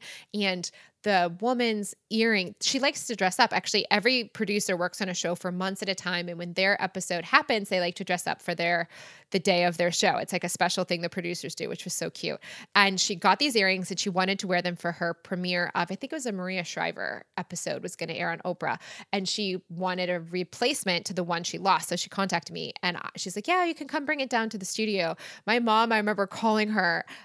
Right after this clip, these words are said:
I'd had, like, a natural or fake natural, like, Red Bullish kind of, like, one of those, like, fruit juice with caffeine in it thing. So,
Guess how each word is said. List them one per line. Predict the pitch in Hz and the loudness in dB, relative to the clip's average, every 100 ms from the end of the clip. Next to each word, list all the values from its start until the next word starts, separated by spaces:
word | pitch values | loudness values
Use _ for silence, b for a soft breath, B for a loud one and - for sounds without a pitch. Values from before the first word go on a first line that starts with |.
| B | B
I'd | 208 208 | 6 6
had, | 214 233 254 | 6 6 6
like, | 262 233 | 4 2
a | 202 | 2
natural | 196 180 196 - 214 196 | 2 4 4 2 0 2
or | 180 165 | 2 -2
fake | - 175 - | -2 -2 0
natural, | 185 175 - 175 | 0 0 -2 -2
like, | 175 180 | 0 -2
Red | 175 180 180 | 0 0 0
Bullish | 185 190 180 175 - | 2 2 2 0 2
kind | 202 180 185 | 2 2 2
of, | 175 | 0
like, | 170 170 | 0 0
one | 190 185 | 0 0
of | 185 | 0
those, | 180 170 - | 0 0 -2
like, | 170 - _ _ b b b b b | -4 -6 _ _ b b b b b
fruit | - 226 185 | 0 0 2
juice | 214 190 190 | 4 4 2
with | 180 - | -2 0
caffeine | 180 180 196 202 | 0 2 0 2
in | 196 | 2
it | 202 - | 0 2
thing. | 226 214 | 2 2
So, | 226 | 2